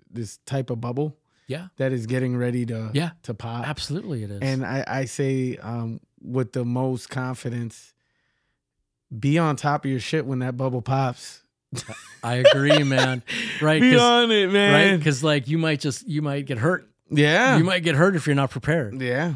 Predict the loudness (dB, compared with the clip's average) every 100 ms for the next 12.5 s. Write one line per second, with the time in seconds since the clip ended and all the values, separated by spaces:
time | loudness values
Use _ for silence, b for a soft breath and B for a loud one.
0 | -2 0 0 -2 0 0 -2 -4 -6 -6
1 | -6 -6 -4 -4 0 0 2 -2 -2 -4
2 | -2 0 0 0 0 0 -2 -2 -6 -16
3 | _ -2 0 0 -2 -4 -2 -2 0 0
4 | 0 0 0 0 -2 -2 -4 -4 -8 -6
5 | -6 -4 -4 -6 -8 -8 -8 -16 B B
6 | -2 2 4 4 2 0 0 0 2 2
7 | 2 2 4 4 6 2 2 0 2 0
8 | -2 -2 0 -2 -6 -6 -2 -2 -4 -8
9 | -8 -4 -4 -6 -6 -2 0 2 2 0
10 | 0 -4 -4 -6 -8 b b b b -4
11 | -2 0 -2 -6 -8 -4 0 0 0 0
12 | 0 0 -2 -4